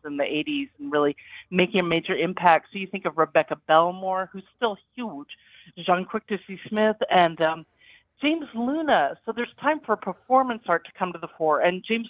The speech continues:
Luna, unfortunately, we've lost him, but, um, in nineteen eighty-seven, he did artifact piece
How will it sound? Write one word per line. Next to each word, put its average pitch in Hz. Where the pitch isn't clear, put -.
Luna, 233
unfortunately, 226
we've 190
lost 196
him, 180
but, 180
um, 160
in 220
nineteen 240
eighty-seven, 214
he 208
did 190
artifact 226
piece 320